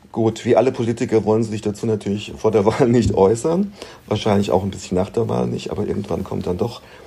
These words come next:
der große Schlag. Ähm, ein nächster Versuch, ein bisschen, ähm, Zwietracht zu sehen. Die städtischen Bühnen, Oper und Schauspiel sind ja derzeit geschlossen. Trotzdem hat man das Gefühl, seit einem Jahr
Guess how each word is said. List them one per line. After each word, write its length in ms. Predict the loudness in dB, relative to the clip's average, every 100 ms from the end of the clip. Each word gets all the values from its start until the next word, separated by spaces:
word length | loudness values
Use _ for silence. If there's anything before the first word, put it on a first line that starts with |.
| -6
der 120 | -2 0
große 360 | 0 0 -2
Schlag. 380 | -2 0 0 -2 -8 -20 -20 -20 -20 -8 -6 0
Ähm, 400 | 4 6 6 2 -2 -10 _ _ _ -20 -20 _ -4 2
ein 120 | 2
nächster 280 | 2 2 2
Versuch, 320 | 2 -2 -2
ein 100 | -2
bisschen, 600 | -4 -4 -2 0 2 0 2
ähm, 500 | 4 4 2 0 -4
Zwietracht 540 | -4 -4 0 0 0
zu 140 | -6 -4
sehen. 360 | 2 2 2
Die 100 | -4
städtischen 480 | -2 -2 -2 -4 -6
Bühnen, 640 | -6 -2 2 4 6 4 4
Oper 260 | 4 4
und 120 | 4
Schauspiel 600 | 6 8 6 2 -2 -2 -4 -12 -20 -20 -20
sind 160 | -4 2
ja 80 | 6
derzeit 400 | 4 4 2 0
geschlossen. 540 | -4 -2 -4 -4 -10 -10 -16 -20 -20 -20 -4
Trotzdem 360 | 0 2 2 0
hat 120 | 2
man 140 | 0
das 180 | 0 -2
Gefühl, 600 | -4 -6 -4 2 4 2 -2 -20 -20 -20 _ _ -4
seit 260 | 0 0 2
einem 200 | 2 4
Jahr 380 | 4 4 2